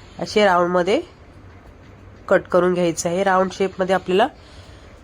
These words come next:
कट करून घ्यायचे आहे. तुम्ही पाहिजे तर छोट्या छोट्या पुऱ्यासारखं सुद्धा तुम्ही लाटताना लाटू शकता.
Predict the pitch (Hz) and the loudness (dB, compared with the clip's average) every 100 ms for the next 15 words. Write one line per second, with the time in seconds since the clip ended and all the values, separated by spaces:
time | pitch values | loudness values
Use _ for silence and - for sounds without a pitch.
0 | - - - - - - - - - - | -20 -20 -20 -20 -20 -20 -20 -20 -20 -20
1 | - - - - 185 - 185 190 190 190 | -20 -20 -8 -2 -2 0 0 2 0 0
2 | 196 202 202 196 180 220 226 196 190 196 | 0 0 2 0 2 0 0 0 0 -2
3 | 202 240 - - - - 190 190 196 180 | 0 -2 -2 -16 -8 0 4 4 2 0
4 | 190 185 175 185 196 233 359 - - - | 0 -2 0 -2 0 -4 -4 -12 -16 -4
5 | 180 - - 196 262 233 190 160 190 165 | -2 -2 -4 -2 -2 0 -2 -2 -2 -2
6 | - - 143 | -4 -4 -6